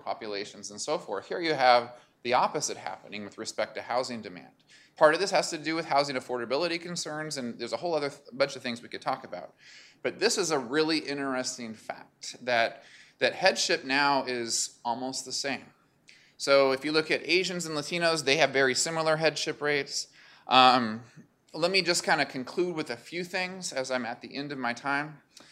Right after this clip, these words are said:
um, talking about the literature as well as, as what we've seen here in terms of the data. So the immigrant rates of home ownership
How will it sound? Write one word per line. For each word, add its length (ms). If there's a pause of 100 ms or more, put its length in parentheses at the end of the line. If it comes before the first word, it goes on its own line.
(280)
um, 540
talking 340
about 220
the 60
literature 520
as 160
well 240
as, 380
as 240
what 160
we've 180
seen 240
here 220
in 80
terms 260
of 60
the 80
data. 280
So 140
the 180
immigrant 360
rates 200
of 120
home 180
ownership 600